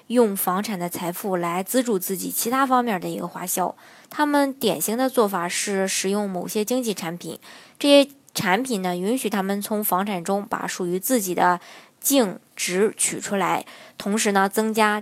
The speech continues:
抵押贷款债务。那些希望在六十五岁退休后还能维持不错的生活标准的人，他们中单身一个人的这个一年需要两万三千六百五十一澳元，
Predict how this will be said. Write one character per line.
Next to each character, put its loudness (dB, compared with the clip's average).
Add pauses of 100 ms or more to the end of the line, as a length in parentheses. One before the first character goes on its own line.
抵 -6
押 4
贷 4
款 -4
债 0
务。 -6 (460)
那 2
些 6
希 2
望 6
在 4
六 4
十 -2
五 -2
岁 0
退 -2
休 2
后 2
还 -4
能 -2
维 2
持 -2
不 -4
错 2
的 0
生 -2
活 4
标 6
准 -4
的 -2
人， -8
他 -8
们 -2
中 0
单 0
身 0
一 -2
个 6
人 0
的 2 (580)
这 2
个 0
一 -2
年 0
需 0
要 8
两 0
万 2
三 0
千 0
六 2
百 4
五 -2
十 -6
一 0
澳 4
元， -4